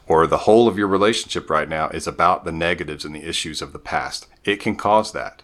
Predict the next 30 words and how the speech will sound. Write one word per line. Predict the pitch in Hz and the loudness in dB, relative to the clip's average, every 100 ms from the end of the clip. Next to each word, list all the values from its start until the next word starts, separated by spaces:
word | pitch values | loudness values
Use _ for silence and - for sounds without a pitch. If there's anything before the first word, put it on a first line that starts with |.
| - | -2
And | 95 | 2
so | 95 | 4
that's | 90 101 - | 6 4 4
why | 113 101 92 - - - | 6 6 6 0 -12 -2
if | 107 123 | -2 2
you | 104 | 2
have | 101 104 | 4 2
apologized, | - 107 123 107 82 55 - - - _ _ - | 4 4 6 4 0 -4 -6 -12 -14 _ _ -6
and | 85 | -4
you've | 85 82 | -2 -2
apologized | 78 90 95 98 98 98 - | 0 4 6 6 4 2 0
twice | 110 107 92 - - - | 4 4 4 -6 -12 -8
or | - 85 | -2 0
maybe | 85 98 117 | 0 2 0
three | 113 123 123 | 0 0 0
times, | 123 110 85 | 0 0 -2
beyond | - 90 90 107 104 | -4 -2 2 2 2
that, | 104 113 - | -2 -4 -6
you | 104 | -6
need | 92 90 85 85 - | -4 -4 -6 -8 -10
to | 87 | -10
stop, | - - 110 85 - - - - - | -8 -2 0 0 -2 -12 -20 -16 -8
because | 90 95 85 - - | -4 0 0 0 -12
it | - | -6
only | 92 104 110 110 | 0 2 4 2
keeps | 107 - 101 - | -2 -6 -6 -6
things | - 92 92 90 - - - - | -2 0 0 -2 -6 -16 -14 -4
at | 82 | -2
a | 76 | 0
stopped | - - 95 87 - - | 0 4 6 6 2 -18